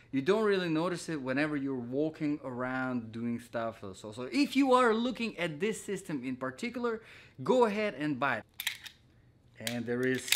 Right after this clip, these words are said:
nothing in here. Uh, one important thing I wanted to point out here, if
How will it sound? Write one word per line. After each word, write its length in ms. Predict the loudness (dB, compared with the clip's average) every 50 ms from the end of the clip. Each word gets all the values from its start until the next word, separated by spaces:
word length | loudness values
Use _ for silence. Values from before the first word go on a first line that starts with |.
| 4 4 -2 -12 -18 _ _ -20 _ _ _ _
nothing 640 | -2 2 2 4 4 2 0 -2 -4 -2 -2 0 -2 -4 -8 -18 _ _ _ _ _ _ _ _ _ _ _ _ _ _ -12 -12 -12 -16 -20 _ _ _ _ _
in 260 | -6 -4 -2 -2 2 2 2
here. 220 | 4 6 8 10 10 10 10 4 -2 -6 -6 -6 -6 -6 -10 -16 -20 -10 _ 6
Uh, 220 | 8 8 8 8
one 260 | 8 8 8 10 10
important 400 | 8 6 4 4 4 4 2 2
thing 260 | 2 2 2 2 2
I 40 | 2
wanted 260 | 0 0 0 -2 -2
to 80 | -4 -8
point 300 | -6 -4 -2 -2 2 4
out 220 | 4 4 4 4
here, 280 | 2 0 0 0 0 2 4
if 340 | 4 4 4 2 -2 -10 -14